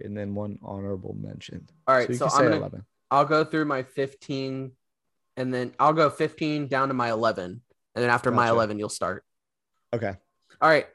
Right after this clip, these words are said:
Speaker 2: so my number fifteen, and I don't know if this comes out of left field or not. I don't think it should, but the music style is a little bit out of there.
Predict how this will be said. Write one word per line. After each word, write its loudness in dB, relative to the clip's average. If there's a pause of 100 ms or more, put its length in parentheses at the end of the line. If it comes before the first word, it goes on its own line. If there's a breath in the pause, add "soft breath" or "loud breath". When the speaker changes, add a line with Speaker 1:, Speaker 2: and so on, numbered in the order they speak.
Speaker 2:
so 4
my 6
number 4
fifteen, -2
and 2
I 6
don't 6
know 4
if 0
this -4
comes 0
out 8
of 6
left 2
field -2
or -4
not. 0 (320)
I 6
don't 0
think -4
it -8
should, 0
but 0
the -2
music -2
style 2
is -4
a 0
little -4
bit 0
out 2
of 0
there. -4